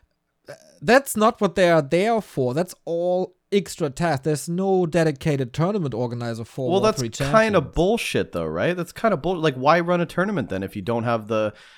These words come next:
Speaker 2: staff or the means to do it? Like, that's like, are you, then you're biting more than you could chew.
Speaker 1: That
Speaker 2: That's kind of
Speaker 1: is
Speaker 2: a
Speaker 1: maybe
Speaker 2: bullshit
Speaker 1: what
Speaker 2: cop-out answer.
Speaker 1: happened here. Um, and I'm, I'm, yeah, I think that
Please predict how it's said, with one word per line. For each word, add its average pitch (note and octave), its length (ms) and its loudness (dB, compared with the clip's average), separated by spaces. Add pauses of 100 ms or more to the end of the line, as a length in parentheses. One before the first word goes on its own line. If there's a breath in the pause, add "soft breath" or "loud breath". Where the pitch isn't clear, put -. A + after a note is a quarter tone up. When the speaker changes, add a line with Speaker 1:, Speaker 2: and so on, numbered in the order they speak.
(100)
Speaker 2:
staff C3+ 480 0
or C3+ 40 -6
the A2 460 0
means B2+ 500 -2
to C3+ 100 -6
do C#3 240 -2
it? F#2 100 -2
Like, G2 140 -4
that's B2+ 240 -2
like, B2 340 -2 (100)
are F#2+ 140 0
you, B2 160 0
then B2+ 300 0
you're C3 100 2
biting C#3+ 400 0
more D3 160 0
than D3+ 140 -4
you D3 80 -6
could D3 160 -10
chew. - 440 -4 (960)
Speaker 1:
That F3 260 2
Speaker 2:
That's G3 160 -2
kind C3 200 2
of G2+ 60 0
Speaker 1:
is F#3+ 220 0
Speaker 2:
a - 20 -8
Speaker 1:
maybe A3+ 320 2
Speaker 2:
bullshit A#2+ 120 4
Speaker 1:
what A#3 200 0
Speaker 2:
cop-out A2 440 2
answer. D3+ 580 -4
Speaker 1:
happened A3+ 500 0
here. C4 280 -4 (180)
Um, D3 260 -4
and D3 100 -2
I'm, D3+ 220 -2
I'm, D#3 380 -8
yeah, D#3+ 120 -2
I B2 60 0
think C#4+ 240 0
that D#4 220 2